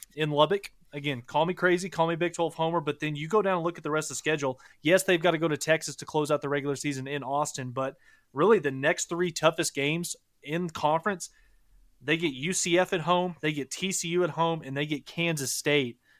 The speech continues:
at home as well. So do I think that they're gonna win ten games? No. But would it surprise me if we look up at the very end of the year and you see Texas Tech eight wins, maybe even nine wins? I'm buying what Joey McGuire's doing out there in Lubbock. So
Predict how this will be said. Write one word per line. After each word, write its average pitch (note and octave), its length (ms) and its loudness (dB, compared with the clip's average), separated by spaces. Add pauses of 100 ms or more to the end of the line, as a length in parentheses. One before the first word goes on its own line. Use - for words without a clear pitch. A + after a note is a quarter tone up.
at C3 140 0
home B2+ 240 -2
as A#2+ 140 -6
well. B2+ 260 2
So C3+ 320 0
do C#3+ 140 4
I E3 80 8
think E3+ 160 -2
that E3 100 2
they're E3+ 140 2
gonna E3+ 100 2
win D3 160 0
ten F3+ 220 -2
games? F3 320 -2
No. D#3 340 4 (300)
But C#3 100 2
would D3+ 140 6
it D#3+ 100 2
surprise D#3 420 6
me D#3 160 0
if C#3+ 120 -4
we D3 80 0
look C#3+ 200 0
up D#3 80 2
at - 60 -20
the D3+ 80 -2
very C#3+ 260 2
end C#3 120 -2
of C3 40 -8
the C3+ 60 -6
year C#3 300 0
and B2+ 180 -8
you C3+ 60 -8
see C#3+ 160 -4
Texas C#3+ 340 -2
Tech C#3+ 320 0 (320)
eight D3+ 240 0
wins, D#3+ 300 -2
maybe D3+ 200 -2
even C#3 200 -2
nine C#3 260 2
wins? E3 320 0 (480)
I'm D3+ 160 2
buying D3+ 260 6
what C#3 100 -2
Joey C3+ 280 -2
McGuire's C3 320 2
doing B2 220 -4
out A#2+ 160 -6
there B2+ 100 -2
in A#2+ 80 -4
Lubbock. A#2+ 360 -6 (160)
So A#2 260 -8